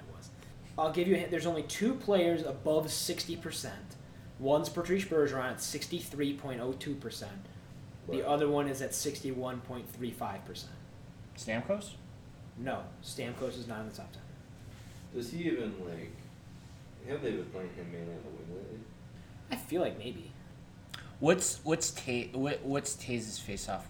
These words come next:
Speaker 2: All right,
Speaker 3: percentage?
Speaker 2: yes.
Speaker 3: Well, no, no, no. It's just like, no, like, what is it?
Speaker 2: Oh, like, you're
Speaker 1: Fifty,
Speaker 2: trying to figure out what the,
Speaker 1: fifty-seven
Speaker 2: the
Speaker 1: point,
Speaker 2: threshold of
Speaker 1: fifty-seven,
Speaker 3: Yeah, I'm trying to fi-, fi-, find the threshold.
Speaker 1: fifty-seven point four eight.
Speaker 2: Oh, you know, Boone Jenner might be in there, 'cause he's been having a good season with face-offs.
Speaker 1: Boone Jenner is not in the top ten.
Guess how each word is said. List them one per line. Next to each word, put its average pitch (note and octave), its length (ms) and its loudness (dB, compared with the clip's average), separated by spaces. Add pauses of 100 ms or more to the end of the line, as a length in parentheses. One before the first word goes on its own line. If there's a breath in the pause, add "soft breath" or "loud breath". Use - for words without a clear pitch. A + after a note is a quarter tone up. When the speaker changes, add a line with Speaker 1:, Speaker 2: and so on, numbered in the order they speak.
(100)
Speaker 2:
All G2+ 60 -2
right, F2+ 160 2
Speaker 3:
percentage? E2+ 240 -4
Speaker 2:
yes. - 600 -10
Speaker 3:
Well, F3+ 100 12
no, G3+ 100 12
no, G3+ 120 12
no. E3+ 200 12
It's D3 140 6
just D3 140 4
like, - 240 2
no, B2 240 6
like, G#2+ 160 0
what C3+ 180 8
is B2 160 4
it? - 40 8
Speaker 2:
Oh, C#3+ 240 12
like, - 160 12
you're - 120 10
Speaker 1:
Fifty, - 160 6
Speaker 2:
trying B2 120 6
to A#2 60 6
figure - 220 4
out - 40 4
what A3 40 8
the, A3+ 80 12
Speaker 1:
fifty-seven G#3 600 8
Speaker 2:
the - 40 -2
Speaker 1:
point, F#3 280 4
Speaker 2:
threshold - 460 0
of - 80 -2
Speaker 1:
fifty-seven, E3 600 12
Speaker 3:
Yeah, D3+ 60 12
I'm E3+ 80 12
trying F3 160 10
to E3 60 8
fi-, - 240 4
fi-, E3+ 300 4 (180)
find C3+ 200 8
the A#2 60 -2
threshold. A#2 440 8
Speaker 1:
fifty-seven G#3+ 540 8
point - 420 10
four D3+ 260 10
eight. D3 40 4
Speaker 2:
Oh, - 0 -
you C#3 80 8
know, - 60 2 (440)
Boone B2+ 200 4
Jenner A2+ 240 0
might - 200 -4
be E2 120 -6
in - 100 -8
there, D#2+ 80 -8 (120)
'cause F2+ 140 -8
he's G#2+ 200 -4
been F2 100 -4
having E2+ 220 -6
a - 20 -10
good - 180 -8
season - 240 -10
with - 140 -10
face-offs. D2 420 -8 (580)
Speaker 1:
Boone E3+ 200 0
Jenner E3 240 4
is C#3 160 0
not D#3+ 360 8
in F#3 80 0
the E3 80 0
top D3+ 400 4
ten. B2+ 180 -2